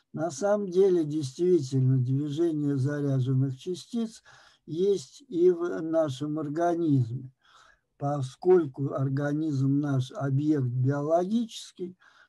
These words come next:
то этот вид, этот вид энергии получил название «биологическая энергия». Откуда она берется? Дело в том, что, э, мельчайшая структура человеческого организма,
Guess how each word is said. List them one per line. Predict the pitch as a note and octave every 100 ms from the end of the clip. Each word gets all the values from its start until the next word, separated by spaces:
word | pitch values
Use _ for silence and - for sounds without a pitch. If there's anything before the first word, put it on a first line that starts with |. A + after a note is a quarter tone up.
| _
то | - D#3+ D3+
этот | F3 D#3+ C3+
вид, | - C#3+ D3 C3
этот | D#3 F#3+ D#3 C#3+ C3+
вид | C#3 C#3 C3 D#3
энергии | E3+ G#3+ A3+ G3 F#3 F3+ F3+ _ _ _
получил | - D#3+ D#3+ C#3+ A3 G#3
название | F3 D#3+ C3+ D#3+ F3 E3 D#3
«биологическая | C#3 C#3+ C#3+ D3 C#3 C#3 B2+ - - D#3 E3
энергия». | D#3 C#3+ B2 A2 B2+ C#3 _ _ _
Откуда | D#3 D#3+ - B3 A#3+ -
она | E3 E3+ D#3+
берется? | D3+ D#3+ D#3+ D3+ C3+ B2+ - - - _ _ _ _ _
Дело | C#3 F3 F#3 E3+
в | C3+
том, | A3 A3 F#3
что, | C3 - - E3 D3+ F#3
э, | D#3+ C#3+ C3+
мельчайшая | C3+ C#3+ D3 - E3+ E3+ C3+ - C#3+
структура | C3 - E3 D#3 C3 E3+ E3+ D3
человеческого | C3 C#3+ C#3 C#3 D3+ C#3+ C3 - - C3+ C3+
организма, | C#3+ C#3+ F3 G3 A3 G3+ F3 E3+